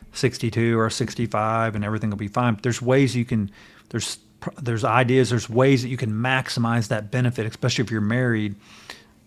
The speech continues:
over two lifetimes. So that's one. You know, the, the days are long, are going away. Like when my grandparents retired, my grandfather had a pension,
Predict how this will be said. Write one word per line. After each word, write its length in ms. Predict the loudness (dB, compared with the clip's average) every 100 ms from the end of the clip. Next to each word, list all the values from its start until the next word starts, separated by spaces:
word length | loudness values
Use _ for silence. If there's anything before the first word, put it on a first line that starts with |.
| _ 2
over 240 | 4 4
two 260 | 2 2 4
lifetimes. 680 | 2 0 -2 -6 -8 -12 -10
So 260 | -2 0 0 -6 _ -4
that's 220 | -4 -2
one. 340 | -4 -4 -8 -14 _ -4
You 80 | -2
know, 40 |
the, 140 | -2 0
the 140 | 0
days 520 | 4 6 8 6 2 -8 -14 -4
are 200 | 0 0
long, 560 | 0 0 2 2 2 -2
are 100 | 0
going 380 | 4 6 6 4
away. 600 | 4 4 4 0 -4 -8 -16 _ -6
Like 140 | 0
when 80 | 4
my 120 | 4
grandparents 720 | 4 4 4 4 2 2 0
retired, 420 | -2 0 2 2 0
my 120 | 0
grandfather 500 | 0 0 2 0 2
had 160 | 0
a 60 | 0
pension, 580 | 0 -2 0 0 -2